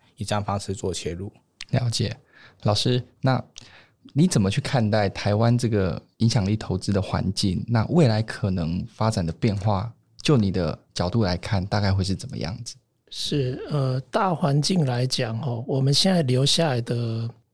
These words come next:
Speaker 3: 结构问题，或是社会的问题，都是系统性的，所以它很难，所以很多人不敢碰，因为非常的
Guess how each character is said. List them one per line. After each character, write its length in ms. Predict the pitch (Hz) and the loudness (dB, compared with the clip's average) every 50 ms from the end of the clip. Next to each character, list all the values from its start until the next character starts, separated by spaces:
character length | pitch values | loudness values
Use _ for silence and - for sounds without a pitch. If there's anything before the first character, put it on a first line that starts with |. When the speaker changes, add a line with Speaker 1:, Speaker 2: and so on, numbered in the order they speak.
| _ - | _ -6
Speaker 3:
结 220 | - - 139 135 | -2 0 0 2
构 160 | 143 - 165 | 2 2 2
问 220 | 156 160 147 127 113 | 4 4 2 2 0
题， 280 | - - 165 151 - - _ | -2 -4 -8 -8 -12 -14 _
或 160 | - - 156 | -4 -2 0
是 140 | 151 165 165 | 2 2 2
社 300 | - - - 170 160 143 | 2 2 2 2 2 2
会 160 | 143 151 131 | 2 2 2
的 120 | - 131 | 0 0
问 180 | 131 139 143 131 | 0 0 0 0
题， 180 | 127 - 113 113 | 0 -2 -4 -4
都 140 | - 131 | -2 -2
是 120 | 127 139 135 | 0 0 0
系 240 | 127 - - 117 113 | 0 0 0 -2 -2
统 160 | - 135 131 - | -2 -4 -4 -2
性 240 | - - 131 110 - - | -4 -2 -2 -4 -8 -10
的， 80 | - _ _ - | -18 _ _ -10
所 200 | - - - 160 | -6 -2 0 0
以 20 | |
它 160 | 147 156 156 147 | 2 2 0 0
很 260 | - 131 113 107 107 | 0 -2 -2 -4 -6
难， 120 | 110 - - - - _ _ _ _ _ _ _ _ _ _ | -8 -10 -16 -18 -20 _ _ _ _ _ _ _ _ _ _
所 160 | - - 185 175 | -2 2 4 4
以 60 | 156 | 4
很 200 | 117 - 123 120 | 4 2 2 2
多 240 | 123 165 151 156 151 | 2 2 2 2 2
人 300 | 135 120 120 123 131 135 - | 0 0 -2 -2 -4 -4 -4
不 80 | - 147 | -4 -4
敢 180 | - 120 98 98 | -2 -2 -6 -6
碰， 240 | - - 143 113 101 - _ _ _ _ _ _ _ _ _ _ _ _ | -6 -4 -4 -4 -4 -6 _ _ _ _ _ _ _ _ _ _ _ _
因 160 | - 165 165 | 2 4 4
为 380 | 165 160 147 135 127 123 120 120 - - | 4 4 4 2 0 0 -4 -6 -6 -2
非 160 | - 147 151 | 0 0 0
常 220 | - 135 117 120 117 | 0 -2 -2 -2 -2
的 360 | 123 117 117 110 110 120 | -2 -4 -4 -4 -6 -8